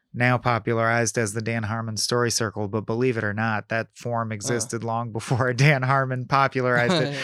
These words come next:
Speaker 2: <laughs>
Speaker 1: But, uh, you know, the want, need, go, find, get, return, changed, whatever thing.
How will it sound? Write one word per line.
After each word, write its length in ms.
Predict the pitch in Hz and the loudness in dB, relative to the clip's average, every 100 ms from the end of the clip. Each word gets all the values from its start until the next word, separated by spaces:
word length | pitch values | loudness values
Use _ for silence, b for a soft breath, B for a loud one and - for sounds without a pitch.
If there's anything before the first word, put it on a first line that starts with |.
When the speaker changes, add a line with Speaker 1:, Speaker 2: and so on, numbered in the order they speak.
| - | -6
Speaker 2:
<laughs> 160 | 190 143 | -8 2
Speaker 1:
But, 320 | 147 160 151 | 6 8 10
uh, 360 | 147 135 123 123 | 8 8 6 2
you 140 | 143 | 2
know, 240 | 135 117 117 | 2 2 2
the 220 | 120 117 | 2 2
want, 580 | 110 120 120 120 - 123 | 2 2 2 0 -4 -4
need, 500 | 120 117 117 110 104 | -2 -2 0 -4 0
go, 320 | 117 113 113 | 2 2 0
find, 560 | 104 110 107 110 110 - | 0 -2 0 -2 -4 -2
get, 360 | 110 107 110 | 0 2 -2
return, 640 | - 123 - 113 110 107 101 | -2 -4 -2 -2 -2 -6 -6
changed, 600 | - 107 107 107 101 - | -4 -4 -4 -8 -10 -6
whatever 580 | 107 104 104 104 110 - | -4 -2 -2 -4 -8 -8
thing. 360 | - 117 110 | -2 -2 -2